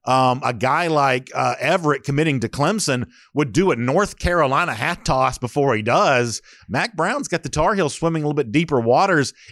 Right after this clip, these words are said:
even if they're a program eligible for that kind of trolling, 'cause at one point in time, they wouldn't even been a hat on the table.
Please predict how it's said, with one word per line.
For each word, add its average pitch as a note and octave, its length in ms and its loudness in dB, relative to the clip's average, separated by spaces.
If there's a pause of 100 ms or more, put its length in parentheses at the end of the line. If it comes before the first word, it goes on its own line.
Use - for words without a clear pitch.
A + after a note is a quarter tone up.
even G3 240 2
if E3 80 -2
they're D#3+ 140 2
a B2+ 60 2
program D#3+ 420 0
eligible D#3+ 400 0
for G#2+ 100 0
that F#2+ 140 -2
kind F2 140 -6
of D#2 60 -10
trolling, E2+ 260 -4
'cause F2+ 120 -10
at A#2 80 -6
one E3 140 -2
point A2 260 -2
in D#3 60 2
time, E3 120 0
they G#2+ 80 0
wouldn't B2 200 -2
even A2 120 -2
been A2+ 140 2
a F2+ 60 -4
hat B2 100 0
on A2 120 -2
the F#2 60 -6
table. C3+ 480 0